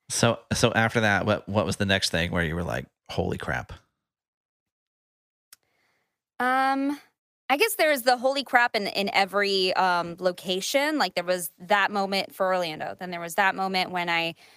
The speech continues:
Speaker 2: um, did my first commercial. I wanna say it was, like, an A T and T commercial, um, in Texas. Um,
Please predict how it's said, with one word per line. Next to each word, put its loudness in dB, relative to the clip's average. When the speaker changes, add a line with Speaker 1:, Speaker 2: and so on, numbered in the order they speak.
Speaker 2:
um, 0
did -4
my 0
first -4
commercial. -4
I -6
wanna -14
say -8
it -8
was, -8
like, -14
an -12
A -12
T -14
and -8
T -10
commercial, -10
um, -4
in -8
Texas. -2
Um, 0